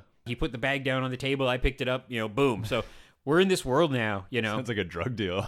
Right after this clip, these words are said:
Speaker 2: <laughs> almost.
Speaker 1: Everything's a drug deal.
Speaker 2: Give me the
Speaker 1: Yeah.
Speaker 2: sugar.
Speaker 1: <laughs>
Speaker 2: <laughs> Man, yeah, those were good. <laughs> Those were real good cinnamon buns, by the way.
Speaker 1: Oh, they're so good. So let's wrap this up. This has been about
Speaker 2: I don't
Speaker 1: half an
Speaker 2: know.
Speaker 1: hour.
Speaker 2: Has it? <laughs> I don't even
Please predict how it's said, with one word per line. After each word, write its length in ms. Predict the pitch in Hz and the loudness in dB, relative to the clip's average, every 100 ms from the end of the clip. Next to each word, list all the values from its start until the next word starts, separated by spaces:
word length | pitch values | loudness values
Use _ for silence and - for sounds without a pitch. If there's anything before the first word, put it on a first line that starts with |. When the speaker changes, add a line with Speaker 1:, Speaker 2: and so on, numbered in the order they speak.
| 185 | -2
Speaker 2:
<laughs> 140 | - | 0
almost. 220 | 233 220 214 | 2 4 4
Speaker 1:
Everything's 360 | 220 196 175 | 4 4 2
a 60 | 160 | 2
drug 200 | 147 147 | 2 2
deal. 160 | 123 | 2
Speaker 2:
Give 100 | 143 | 6
me 80 | 165 | 8
the 80 | 165 | 8
Speaker 1:
Yeah. 120 | 139 | 8
Speaker 2:
sugar. 400 | 165 156 247 208 - | 8 8 6 4 6
Speaker 1:
<laughs> 320 | 220 123 208 - 131 - | 6 6 2 2 -6 -12
Speaker 2:
<laughs> 500 | - - - - - | -20 -20 -20 -20 -6
Man, 400 | 123 113 82 87 98 | -2 0 -2 -10 -4
yeah, 200 | 104 101 | -2 2
those 180 | 117 | 2
were 100 | 107 | 0
good. 380 | 107 107 107 85 - 120 107 | 2 2 2 -2 -12 -10 -6
<laughs> 40 | |
Those 120 | 175 | 0
were 80 | 143 | 2
real 260 | 147 123 127 | 4 4 4
good 180 | 117 107 | 2 -2
cinnamon 320 | 110 107 104 | -2 0 0
buns, 240 | 95 90 | 0 -2
by 140 | 87 90 | 0 0
the 80 | 87 | 2
way. 260 | 85 85 - - | 0 -2 -8 -4
Speaker 1:
Oh, 160 | 113 | -4
they're 100 | 110 | -4
so 160 | 101 110 | -6 -6
good. 140 | 104 - 110 - - | -8 -10 -16 -20 -10
So 100 | 170 | -2
let's 160 | 170 180 | 0 2
wrap 200 | 180 170 | 2 2
this 180 | 165 156 | 2 2
up. 200 | 147 - - | 2 0 -6
This 140 | 143 | -6
has 40 | 143 | -2
been 120 | 143 | 0
about 180 | 135 113 | 0 2
Speaker 2:
I 60 | |
don't 80 | 123 | 2
Speaker 1:
half 20 | |
an 60 | 127 | 2
Speaker 2:
know. 60 | 123 | 0
Speaker 1:
hour. 200 | 123 123 | 0 4
Speaker 2:
Has 220 | 123 127 | 4 8
it? 160 | 147 147 - | 8 6 2
<laughs> 80 | |
I 40 | 254 | 0
don't 260 | 165 277 - | 2 0 4
even 120 | 247 | 2